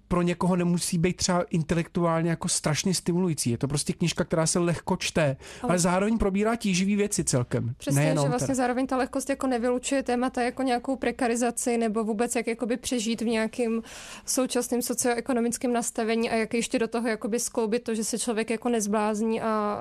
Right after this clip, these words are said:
Speaker 2: a nevezme si život. Takže
Speaker 1: Jo. Je to knížka o mladý holce, která studuje na vysoké škole, zažívá celkem zajímavý milostný, eh, trojuhelník a zároveň přesně, zároveň je tam vlastně jako velký téma nějaký,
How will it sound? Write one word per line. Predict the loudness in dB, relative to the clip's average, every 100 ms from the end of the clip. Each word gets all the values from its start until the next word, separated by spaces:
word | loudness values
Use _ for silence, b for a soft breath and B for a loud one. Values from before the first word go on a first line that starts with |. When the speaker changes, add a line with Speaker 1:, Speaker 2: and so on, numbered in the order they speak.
| -2
Speaker 2:
a |
nevezme | 0 0 0 0
si | 0 -2
život. | -2 -4 -6
Takže | -6 -2 -2 -2 -2 0
Speaker 1:
Jo. | 0 2 0
Je | 2
to | 2
knížka | 0 0 2 2
o | 2
mladý | 2 2 0
holce, | 2 2 2 0 0
která | 0 0 0
studuje | 0 0 2
na | 2
vysoké | 2 0 0 0
škole, | 0 2 4 4 4 2
zažívá | 2 2 4 2 2 2 2 0 -2
celkem | 0 0 2 2
zajímavý | 2 2 2 2 2 4 2
milostný, | 2 2 0 -2 0 2 2 2 2
eh, | 2 4 2 0 B B B
trojuhelník | 2 4 4 4 4 4 2 2 -4 -14 B B B B
a | 2 4 2 2
zároveň | 2 2 2 2 0 0
přesně, | 0 0 2 2
zároveň | 2 2
je | 0
tam | 0
vlastně | 0 0 0
jako | 0 0 0
velký | 2 2 0
téma | 0 2 4 2 2 2
nějaký, | 2 2 0 -2 0 2